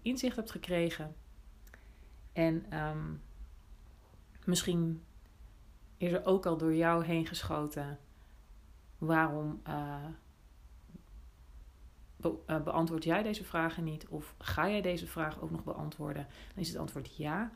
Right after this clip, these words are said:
Maar ik wil je daarmee niet beïnvloeden. Dus doe deze oefening echt serieus. En dan, eh,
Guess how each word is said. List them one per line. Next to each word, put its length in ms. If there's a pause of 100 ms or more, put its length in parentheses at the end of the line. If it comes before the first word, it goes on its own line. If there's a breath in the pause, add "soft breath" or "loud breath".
(440 loud breath)
Maar 160
ik 140
wil 180
je 220 (180)
daarmee 420
niet 140
beïnvloeden. 760 (680 loud breath)
Dus 180
doe 140
deze 300 (380)
oefening 640
echt 220
serieus. 880 (240)
En 180
dan, 200
eh, 80